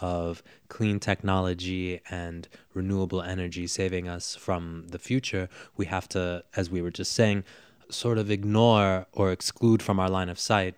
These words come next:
the, the really important political, social, even moral questions that come up with implementing these kinds of technologies. Could you talk about any more examples that you came across of this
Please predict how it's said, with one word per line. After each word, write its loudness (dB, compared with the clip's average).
the, 0
the -6
really 6
important 0
political, 2
social, -2
even -4
moral 2
questions -6
that -12
come -2
up -4
with -8
implementing -2
these -10
kinds -4
of -10
technologies. -10
Could 2
you 6
talk 0
about 4
any 4
more 4
examples -2
that -2
you -6
came -2
across 0
of -6
this 0